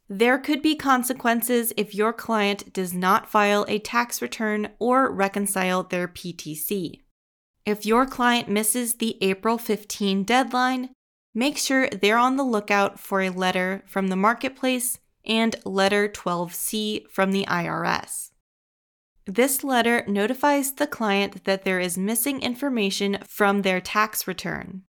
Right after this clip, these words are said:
The I R S recommends that clients respond to their letter,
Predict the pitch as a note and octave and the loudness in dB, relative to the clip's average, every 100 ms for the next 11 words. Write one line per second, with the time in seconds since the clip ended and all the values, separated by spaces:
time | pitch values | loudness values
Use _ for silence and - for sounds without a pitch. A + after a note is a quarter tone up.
0 | _ _ _ _ _ - A#3 - A3 B3+ | _ _ _ _ _ -2 0 2 2 2
1 | C#4 A#3 A#3 - G3+ G#3+ A3+ G3+ G3 G3 | 4 4 2 0 -2 0 0 2 2 0
2 | - G3 - - A#3 A#3 A#3 A#3 A3 - | -2 -2 -2 -2 0 0 -2 -6 -6 0
3 | G3 F#3+ F#3+ - - G3 F3+ F3+ G3 G3 | 2 2 0 -6 -4 -2 -2 -2 0 0
4 | - - | 0 -6